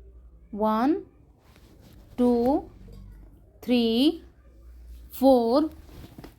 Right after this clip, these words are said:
फाय, सिक्स, सेवन, एट. हां, तुम्हाला जर उठता येत नाही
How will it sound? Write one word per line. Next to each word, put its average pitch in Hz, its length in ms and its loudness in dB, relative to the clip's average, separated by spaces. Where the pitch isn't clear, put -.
फाय, 240 520 0
सिक्स, 247 600 -2
सेवन, 247 800 2
एट. 294 320 0
हां, 240 240 -4
तुम्हाला 277 420 2
जर 339 120 0
उठता 285 340 -4
येत 269 180 2
नाही 269 140 -4